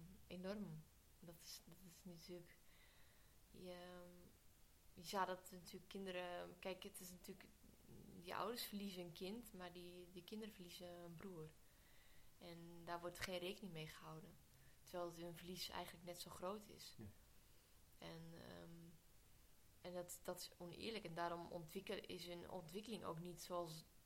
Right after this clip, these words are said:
Speaker 1: bij andere kinderen hoort te gaan. Dus ze ontwikkelen angsten, eh,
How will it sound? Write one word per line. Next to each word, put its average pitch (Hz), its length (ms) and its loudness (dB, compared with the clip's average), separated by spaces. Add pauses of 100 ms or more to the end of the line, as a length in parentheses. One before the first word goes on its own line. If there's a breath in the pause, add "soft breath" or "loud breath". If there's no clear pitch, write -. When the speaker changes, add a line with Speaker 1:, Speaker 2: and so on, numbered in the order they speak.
Speaker 1:
bij 175 200 8
andere 165 400 2
kinderen 170 340 2
hoort 175 180 6
te 175 60 2
gaan. - 460 2 (420 loud breath)
Dus - 240 -6
ze 151 80 -4
ontwikkelen 175 440 0
angsten, 180 540 8
eh, 170 560 0